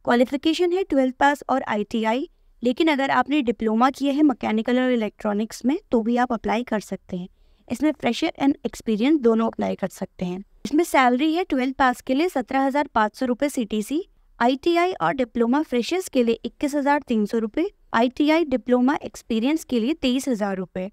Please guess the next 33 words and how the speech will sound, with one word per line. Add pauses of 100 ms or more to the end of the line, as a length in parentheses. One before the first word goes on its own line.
एज
लिमिट
है (380)
अठारह
से
पैंतीस
साल (200)
और
अगर
आप
इस
कंपनी
में (100)
ओवरटाइम
करते
हैं (360)
तो
आपको
ओवरटाइम
का (420)
एटी
फ़ाइव
रुपये
मिलेगा (160)
पर
घंटे
का। (800)
दूसरी
कंपनी
है (140)
हीरो
मोटोकॉर्प। (400)
इसमें